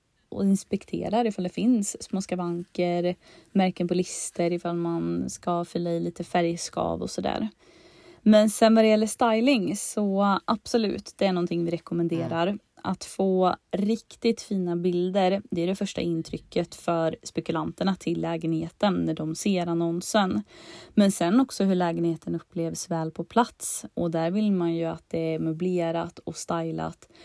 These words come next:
Speaker 1: på bästa möjliga sätt så att man ska få en bra upplevelse. Så att, eh, ja, nej, men jag tycker absolut att man ska styla.
Speaker 2: Okej, jag förstår. Men hur många procent skulle du säga stylar du jämfört med inte stylar?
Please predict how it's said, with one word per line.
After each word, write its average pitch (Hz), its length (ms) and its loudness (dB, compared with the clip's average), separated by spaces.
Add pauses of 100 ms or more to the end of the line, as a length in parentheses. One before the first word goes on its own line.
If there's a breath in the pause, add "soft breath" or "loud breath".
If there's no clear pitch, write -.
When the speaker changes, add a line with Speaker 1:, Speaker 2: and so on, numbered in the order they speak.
(140 loud breath)
Speaker 1:
på 185 100 0
bästa 180 360 -2
möjliga 165 360 -2
sätt - 280 -2
så - 140 -6
att - 80 -6
man 170 120 0
ska 175 160 -6
få 196 500 -2 (100)
en 165 240 0
bra 156 220 -4
upplevelse. 180 760 -2 (480 loud breath)
Så - 180 -2
att, - 300 -2
eh, 180 120 2
ja, 277 240 4 (200)
nej, 240 160 2
men 254 80 6
jag 254 100 0
tycker - 160 -6
absolut 208 420 -4
att - 120 -6
man 175 180 -2
ska 175 300 -4
styla. 180 400 -2
Speaker 2:
Okej, 170 320 -8
jag 110 140 -10
förstår. 120 380 -12
Men 156 160 -6
hur 165 260 -4
många 165 640 -4
procent 143 440 -10
skulle - 160 -16
du 127 40 -14
säga 127 300 -8
stylar 127 720 -8
du 131 360 -12
jämfört 117 360 -16
med 120 340 -14
inte 139 220 -14
stylar? 139 360 -14